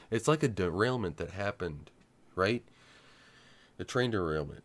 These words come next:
It is off. And there's been a lot of derailments. There's been a lot of fires and everything else. They, the government's trying to systematically destroy this country, I feel like, with the fires and everything else. You can't tell me that all these fires just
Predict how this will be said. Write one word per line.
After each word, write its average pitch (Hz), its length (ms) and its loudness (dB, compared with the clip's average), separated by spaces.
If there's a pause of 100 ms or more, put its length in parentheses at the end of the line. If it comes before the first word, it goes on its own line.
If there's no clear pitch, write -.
It 123 160 0
is 113 120 2
off. 107 240 4
And 95 80 -2
there's 110 120 2
been 123 140 0
a 120 60 4
lot 113 280 8
of 98 120 2
derailments. 95 500 2
There's 90 140 -6
been 101 100 -4
a 101 60 0
lot 104 180 4
of 107 60 0
fires 101 360 2
and 87 100 -2
everything 92 340 -2
else. 95 300 -2
They, 92 280 -4 (540)
the 78 420 -8
government's 107 400 2
trying 107 260 0
to 92 60 -4
systematically 98 720 -2
destroy 90 720 -2
this 85 240 -4
country, 101 560 -4
I 73 100 -8
feel 73 320 -12
like, - 200 -18 (340)
with 87 180 -4
the - 80 -10
fires 95 420 2
and 87 120 -4
everything 87 360 -2
else. 80 280 -4
You 98 80 -6
can't 117 260 -4
tell 104 160 -4
me 98 120 -2
that 82 120 -4
all 90 300 -2
these 87 180 -4
fires 87 420 -2
just 82 220 -8